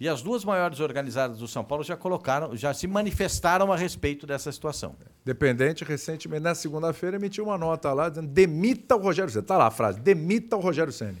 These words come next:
Speaker 1: Por quê? É, o, o, o, o, o torcedor tá vendo que o time não rende em campo o que poderia.
Speaker 2: Mas
Speaker 1: E
Speaker 2: poderia
Speaker 1: jogando
Speaker 2: muito
Speaker 1: de,
Speaker 2: mais.
Speaker 1: e jogando todo fim de semana, o São Paulo perde um jogador pro departamento médico.
Speaker 2: É.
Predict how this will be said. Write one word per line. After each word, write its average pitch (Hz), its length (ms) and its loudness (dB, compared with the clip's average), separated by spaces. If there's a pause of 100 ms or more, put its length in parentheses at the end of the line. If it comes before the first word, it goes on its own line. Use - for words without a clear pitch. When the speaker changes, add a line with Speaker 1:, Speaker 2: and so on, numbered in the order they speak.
Speaker 1:
Por 196 140 -6
quê? 120 320 0
É, 117 340 -2
o, 131 60 -10
o, 123 60 -6
o, 120 1040 -6
o, 120 80 -8
o 107 60 -6
torcedor 160 680 0 (680)
tá 160 120 2
vendo 185 440 -2
que 196 160 -8
o 190 60 -2
time 190 480 -6
não 196 240 0
rende 165 380 -4
em 202 80 -6
campo 202 520 -4
o 170 60 -8
que 208 140 -10
poderia. 135 600 -4 (640)
Speaker 2:
Mas 127 100 -14
Speaker 1:
E 143 40 -8
Speaker 2:
poderia 170 160 0
Speaker 1:
jogando 180 200 4 (120)
Speaker 2:
muito - 100 -4
Speaker 1:
de, - 80 -4
Speaker 2:
mais. 160 180 -14
Speaker 1:
e 180 60 -8
jogando 208 680 -4 (400)
todo 302 280 -2
fim 190 240 -4
de 147 80 -10
semana, 101 600 -6 (840)
o 135 80 -10
São 165 160 -6
Paulo 185 240 -4
perde 160 380 2
um 156 40 -6
jogador 135 380 -4
pro 160 140 -12
departamento 135 600 -8
médico. 85 380 -16
Speaker 2:
É. 76 100 -16